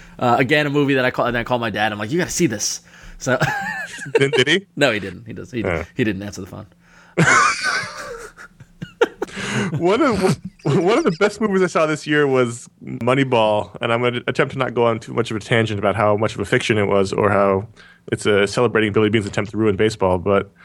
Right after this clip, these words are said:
Speaker 1: Well, that,
Speaker 2: um,
Speaker 1: that, that was a movie that you and I were dying for also. That
Speaker 2: Oh,
Speaker 1: was,
Speaker 2: yeah,
Speaker 1: that was,
Speaker 2: Moneyball is,
Speaker 1: yeah.
Speaker 2: was, was a drama starring Brad Pitt about,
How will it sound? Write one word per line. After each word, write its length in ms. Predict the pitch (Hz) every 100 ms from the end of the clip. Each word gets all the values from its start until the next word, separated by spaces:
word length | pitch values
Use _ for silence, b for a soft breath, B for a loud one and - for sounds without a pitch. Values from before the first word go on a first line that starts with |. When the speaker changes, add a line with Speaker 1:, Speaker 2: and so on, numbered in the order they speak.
| B B B -
Speaker 1:
Well, 220 | 110 214
that, 100 | 202
Speaker 2:
um, 60 | 165
Speaker 1:
that, 160 | 202
that 80 | 202
was 100 | 226
a 40 | 190
movie 200 | 190 175
that 140 | 143
you 160 | 147 165
and 100 | 147
I 160 | 175
were 180 | 139 113
dying 440 | 95 110 139 123
for 220 | 104 101 98
also. 220 | 135 98
That 60 | 185
Speaker 2:
Oh, 20 |
Speaker 1:
was, 80 | 226
Speaker 2:
yeah, 60 | 160
Speaker 1:
that 140 | -
was, 100 | 202
Speaker 2:
Moneyball 220 | 202 190
is, 260 | 185 165 -
Speaker 1:
yeah. 60 | 175
Speaker 2:
was, 320 | 151 - -
was 260 | 143 135
a 160 | 131 123
drama 420 | 120 143 180 190
starring 220 | - 156
Brad 320 | 131 151 165 -
Pitt 200 | 151 139
about, 480 | 127 117 113 113